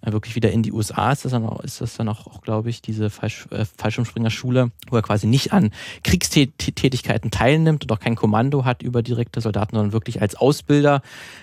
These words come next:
äh, wirklich dann, ähm, agieren wird. Und das ist dann wirklich auch, wurde dann, glaub ich, auch sehr gezeigt, so als sehr schlaue Entscheidung,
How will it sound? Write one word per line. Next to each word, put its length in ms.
äh, 100
wirklich 280
dann, 520
ähm, 240
agieren 520
wird. 280
Und 180
das 100
ist 140
dann 100
wirklich 280
auch, 120
wurde 300
dann, 80
glaub 140
ich, 60
auch 40
sehr 220
gezeigt, 360
so 80
als 120
sehr 300
schlaue 480
Entscheidung, 640